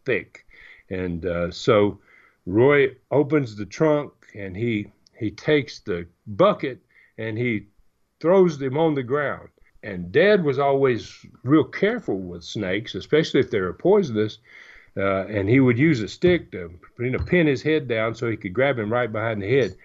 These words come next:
Roy had seen, I could tell instantly, he had dealt with a lot of snakes.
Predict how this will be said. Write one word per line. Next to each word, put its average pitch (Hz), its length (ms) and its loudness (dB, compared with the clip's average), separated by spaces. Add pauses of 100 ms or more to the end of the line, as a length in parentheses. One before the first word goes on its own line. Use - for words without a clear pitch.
(240)
Roy 160 500 4
had 127 260 -6
seen, 135 340 -2
I 139 140 -2
could 113 220 -8
tell 147 240 0
instantly, 113 600 0
he 143 140 2
had 120 180 2
dealt 113 240 2
with 90 140 -10
a 90 40 -8
lot 107 260 -2
of 107 80 -8
snakes. 90 540 -10